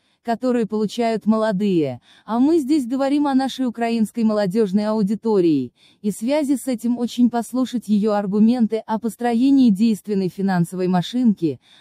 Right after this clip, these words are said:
а с другой стороны послушать несколько иные аргументы, уже от молодых. Вот в качестве одного из таких альтернативных аргументов рассмотрим, кому реальнее доверять, либо молодому вечно полупустому желудку,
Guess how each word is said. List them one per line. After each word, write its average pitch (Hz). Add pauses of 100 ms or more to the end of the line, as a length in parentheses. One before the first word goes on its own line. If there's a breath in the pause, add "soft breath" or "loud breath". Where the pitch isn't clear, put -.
(120 soft breath)
а 208
с 190
другой 220
стороны 226
послушать 233
несколько 240
иные 226
аргументы, 196 (320)
уже 233
от 240
молодых. 196 (240)
Вот 226
в -
качестве 254
одного 226
из 269
таких 240
альтернативных 220
аргументов 196
рассмотрим, 175 (260)
кому 233
реальнее 233
доверять, 202 (140)
либо 240
молодому 262
вечно 240
полупустому 220
желудку, 170